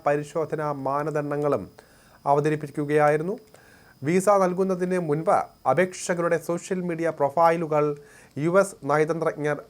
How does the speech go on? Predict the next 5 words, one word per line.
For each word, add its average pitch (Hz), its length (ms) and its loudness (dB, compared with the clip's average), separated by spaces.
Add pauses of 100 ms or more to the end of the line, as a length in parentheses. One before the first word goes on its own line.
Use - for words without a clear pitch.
(120)
പരിശോധിക്കുന്നതാണ് 151 1000 0 (200)
ഇപ്പോഴുള്ള 135 420 0 (260)
ഒരു 131 160 -6
പുതിയ 147 320 -4
രീതി. 135 200 -4